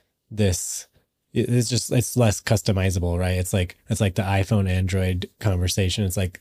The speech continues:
Android users love Android because it's so customizable and hate iPhone because, like, you can't customize all the things that you can customize on Android.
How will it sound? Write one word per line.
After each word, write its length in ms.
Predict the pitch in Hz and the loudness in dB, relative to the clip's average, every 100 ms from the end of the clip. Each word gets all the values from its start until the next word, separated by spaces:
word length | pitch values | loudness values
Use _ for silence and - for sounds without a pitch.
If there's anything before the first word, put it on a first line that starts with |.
| - | -2
Android 360 | 104 95 98 | 0 2 0
users 360 | 98 95 95 90 | 0 0 -2 0
love 260 | 104 98 117 | 0 2 2
Android 320 | 127 123 113 | 4 4 2
because 240 | 113 107 | 2 2
it's 100 | 104 | 0
so 160 | - 95 | -2 -2
customizable 840 | - 104 110 107 110 101 107 101 | 0 0 2 2 2 2 2 2
and 120 | 98 95 | 0 0
hate 240 | 107 104 | 0 0
iPhone 420 | 110 101 113 101 | 0 2 2 2
because, 300 | 101 107 92 | 2 0 0
like, 180 | 95 - | -2 -2
you 40 | |
can't 280 | 92 117 95 | 0 0 2
customize 680 | 123 117 113 104 101 98 - _ | 0 0 2 2 2 0 -6 _
all 160 | 120 110 | 2 4
the 80 | 104 | 4
things 360 | 127 110 104 | 2 2 2
that 120 | 104 104 | 0 -2
you 80 | |
can 120 | 107 98 | -2 0
customize 580 | 117 - 107 101 98 | 0 2 2 2 2
on 100 | 98 | 2
Android. 540 | 107 107 110 104 98 | 2 2 2 2 2